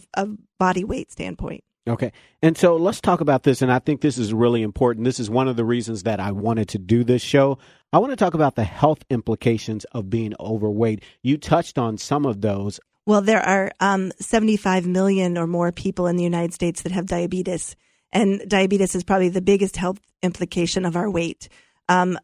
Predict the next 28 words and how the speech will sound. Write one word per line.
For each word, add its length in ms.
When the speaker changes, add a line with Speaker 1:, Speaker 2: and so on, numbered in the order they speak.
Speaker 1:
almost 300
half 340
of 120
all 120
diabetes 520
would 100
be 80
gone 460
if 160
nobody 300
had 180
a 60
weight 280
problem. 580
And 200
so, 340
um, 260
the 180
other 300
significant 560
issue 320
is 160
that 180
thirty 280
percent 460
of 80
all 160
cancers 800